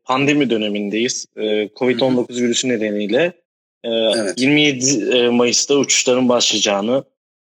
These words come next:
Speaker 1: Avrupa'da,
Speaker 2: Hı hı.
Speaker 1: e, Mayıs'ın ikinci haftası yani on, on bir Mayıs gibi hayatın normale döneceğini düşünülüyor. Ama insanların
Speaker 2: Evet.
Speaker 1: üzerinde bir tedirginlik var tabii.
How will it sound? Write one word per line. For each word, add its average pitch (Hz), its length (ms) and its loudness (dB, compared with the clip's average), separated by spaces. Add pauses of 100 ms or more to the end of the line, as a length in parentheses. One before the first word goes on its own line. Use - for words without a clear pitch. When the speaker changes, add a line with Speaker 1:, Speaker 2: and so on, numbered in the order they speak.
Speaker 1:
Avrupa'da, 127 760 0 (100)
Speaker 2:
Hı 113 60 -4
hı. 110 300 4
Speaker 1:
e, - 80 -4 (340)
Mayıs'ın 131 340 2
ikinci 127 360 0
haftası 120 340 -2
yani 120 360 0
on, 127 360 0
on 127 220 2
bir 127 320 0
Mayıs 123 340 0
gibi 127 400 0 (480)
hayatın 123 400 2
normale 123 360 2
döneceğini 104 540 -2
düşünülüyor. 107 580 0
Ama 135 380 2 (340)
insanların 131 460 2
Speaker 2:
Evet. 139 60 2
Speaker 1:
üzerinde 123 320 2
bir 147 100 0
tedirginlik 127 580 0
var 120 200 0
tabii. 123 380 -2